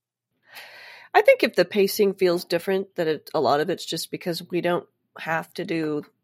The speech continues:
all the world building now. You know where you are. We, we do change places, but it's not drastic like we went to another world.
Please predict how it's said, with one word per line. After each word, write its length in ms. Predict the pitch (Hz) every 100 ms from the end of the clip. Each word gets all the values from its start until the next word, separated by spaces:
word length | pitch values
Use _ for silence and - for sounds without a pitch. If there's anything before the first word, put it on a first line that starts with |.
| - -
all 100 | 160
the 80 |
world 380 | 151 147 143 160
building 420 | - 143 143 139
now. 260 | 135 147 165 _ _ _ _ _ _ _ _ _ _
You 100 | 175
know 140 | 175 156
where 100 | 151
you 220 | 160 160
are. 300 | 147 143 160 _ _ _ _ _ _ -
We, 300 | 180 170 -
we 160 | 175 170
do 180 | 165
change 480 | 165 - 165 160 165 - _ _ -
places, 680 | - 156 170 131 147 180 -
but 240 | - 156 -
it's 240 | - - 165
not 300 | 160 160 - -
drastic 560 | 156 156 147 - 139 135
like 200 | 147 147
we 100 | 147
went 200 | 139 -
to 120 | -
another 260 | 147 143 139
world. 580 | 139 135 123 - -